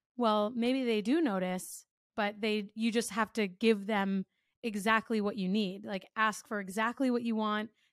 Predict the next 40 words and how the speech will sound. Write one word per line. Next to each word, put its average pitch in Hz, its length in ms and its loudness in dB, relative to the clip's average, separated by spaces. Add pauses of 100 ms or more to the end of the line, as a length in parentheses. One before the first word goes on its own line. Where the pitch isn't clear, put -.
the 196 60 -8
title 240 420 0
you 226 160 2
want, 214 320 2 (300)
the 214 80 -12
pay 240 260 -2
you 226 220 0
want, 214 280 0
everything 214 680 -4
to - 140 -10
actually 214 300 -4
design 196 360 0
it 214 100 -10
for 233 160 0
them. 185 220 -2 (320)
So - 160 -8
I 262 60 0
don't 320 120 2
know 320 140 2
if 285 120 -2
you 262 80 0
have 220 300 -4
thoughts 254 320 2
on 202 220 -2
that, 185 300 0
especially 226 600 -2
considering 214 640 -4
the 190 240 -4
philosophy 208 640 -4
that 185 240 -4 (440)
Crew 302 300 0
has 196 380 -2
around, 190 640 -4 (120)
you 220 160 -2
know, 190 180 -2
individual 196 600 -2
involvement 180 600 -4 (120)
in 196 180 -6
career 175 520 -6 (680)
pathing. 202 480 -8